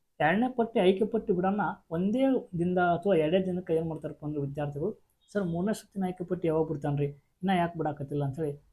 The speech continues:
ಸಾಕಷ್ಟು ಜನ ಕ್ವಶನ್ಸ್‌ಗಳು ಮಾಡಕ್ ಹೋಗ್ತೀರಿ. ಅವಾಗ ನಾನು ಎರಡನೇ ಸುತ್ತಿ ಆಯ್ಕೆ ಪಟ್ಟಿ ಬಿಟ್ಟಾಗೆ ಇಲ್ಲಿ ಹೇಳಿದ್ದೆ, ಏನಪ್ಪ ಅಂದ್ರೆ ಎರಡನೇ ಸುತ್ತಿನ ಸೀಟು ಹಂಚಿಕೆ ಪಟ್ಟಿ ಇಪ್ಪತ್ನಾಲ್ಕು ಆರು ಎರಡ್ ಸಾವಿರದ ಇಪ್ಪತ್ನಾಲ್ಕರವರೆಗೆ ಶಾಲೆಗಳಲ್ಲಿ ಪ್ರವೇಶ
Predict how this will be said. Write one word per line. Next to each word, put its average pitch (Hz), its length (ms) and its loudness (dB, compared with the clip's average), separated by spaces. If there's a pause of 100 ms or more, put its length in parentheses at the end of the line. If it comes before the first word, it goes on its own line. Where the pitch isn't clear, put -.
ಸಾಕಷ್ಟು 160 440 -6
ಜನ 156 200 -4
ಕ್ವಶನ್ಸ್‌ಗಳು 147 500 -6
ಮಾಡಕ್ 143 200 0
ಹೋಗ್ತೀರಿ. 147 320 -2 (520)
ಅವಾಗ 214 200 6
ನಾನು 180 160 2
ಎರಡನೇ 156 220 2
ಸುತ್ತಿ 208 260 0
ಆಯ್ಕೆ 156 200 2
ಪಟ್ಟಿ 151 240 -2
ಬಿಟ್ಟಾಗೆ 151 760 -2
ಇಲ್ಲಿ 151 140 2
ಹೇಳಿದ್ದೆ, 147 460 2 (300)
ಏನಪ್ಪ 175 240 0
ಅಂದ್ರೆ 143 360 0
ಎರಡನೇ 165 320 4
ಸುತ್ತಿನ 202 360 -4
ಸೀಟು 190 340 0
ಹಂಚಿಕೆ 165 300 -4
ಪಟ್ಟಿ 160 460 0 (300)
ಇಪ್ಪತ್ನಾಲ್ಕು 190 680 0
ಆರು 170 160 4
ಎರಡ್ 156 140 2
ಸಾವಿರದ 160 260 -2
ಇಪ್ಪತ್ನಾಲ್ಕರವರೆಗೆ 147 880 -2
ಶಾಲೆಗಳಲ್ಲಿ 160 680 0
ಪ್ರವೇಶ 165 400 0